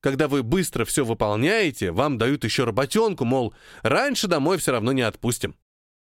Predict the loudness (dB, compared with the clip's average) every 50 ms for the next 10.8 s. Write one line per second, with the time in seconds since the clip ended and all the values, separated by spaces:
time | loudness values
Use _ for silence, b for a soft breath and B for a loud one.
0 | _ _ _ _ _ _ _ _ _ _ _ _ -4 0 2 2 2 2 0 -2
1 | -2 0 -2 0 0 0 0 0 0 -2 -2 -2 -2 -2 -2 -2 -2 0 0 0
2 | 0 0 0 -2 -4 -8 -12 -12 -4 -2 -2 0 2 2 0 0 0 0 0 0
3 | 2 0 0 0 -2 -2 -2 -2 -2 0 0 -2 -2 -2 -2 -4 -4 -4 -2 -2
4 | 0 0 0 -2 -2 -2 -2 -2 B B B B B B B B B B -2 0
5 | 2 2 2 2 0 -2 -2 0 -2 -2 0 0 0 0 2 0 0 0 0 0
6 | 0 0 0 0 0 0 0 -2 -2 -2 -2 -2 -2 -2 -6 -10 -12 -16 _ _
7 | _ _ _ _ _ _ _ b b b b b -2 -2 -2 -2 -2 0 2 2
8 | 2 0 -2 -4 -2 0 -2 0 0 0 0 0 0 -2 -2 0 0 2 2 0
9 | 0 -2 -6 -6 B B B B B -4 0 0 0 0 0 -2 -2 -2 0 0
10 | 0 0 0 0 0 0 -2 -2 -4 -6 -8 -8 -10 -12 -14